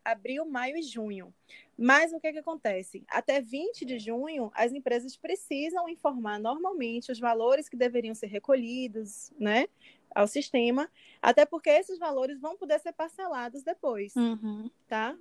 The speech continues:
Speaker 1: Mas o parcelamento é imediatamente após esse prazo. Até
Speaker 2: Sim.
Speaker 1: dia vinte de junho, informa os valores e já, já pode fazer o parcelamento. Não é preciso adesão prévia,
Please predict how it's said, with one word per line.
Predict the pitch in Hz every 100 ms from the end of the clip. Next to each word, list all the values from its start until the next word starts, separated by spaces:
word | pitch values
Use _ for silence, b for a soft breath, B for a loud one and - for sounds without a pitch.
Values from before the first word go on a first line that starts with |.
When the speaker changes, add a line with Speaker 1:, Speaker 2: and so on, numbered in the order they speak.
| -
Speaker 1:
Mas | 247
o | 285
parcelamento | 302 302 311 294 269 277 311
é | 302
imediatamente | 381 440 403 370 302 277 330
após | 311 311 320
esse | 381
prazo. | - 226 202
Até | 208 285
Speaker 2:
Sim. | 254
Speaker 1:
dia | 302
vinte | 214 285 349 311
de | 302
junho, | 247 233 220 208 -
informa | 233 277 - 285 339 311
os | 254
valores | 240 202 196 214 294 415 - _ _ _ _ 240
e | 240 262 285 311 -
já, | 220 247 240
já | 226 247 247
pode | 240 269
fazer | 294 277 240
o |
parcelamento. | 240 240 247 220 208 196 214 262
Não | 294 349
é | 320
preciso | 285 - 247 220 220
adesão | 214 214 208
prévia, | 208 202 196 202 262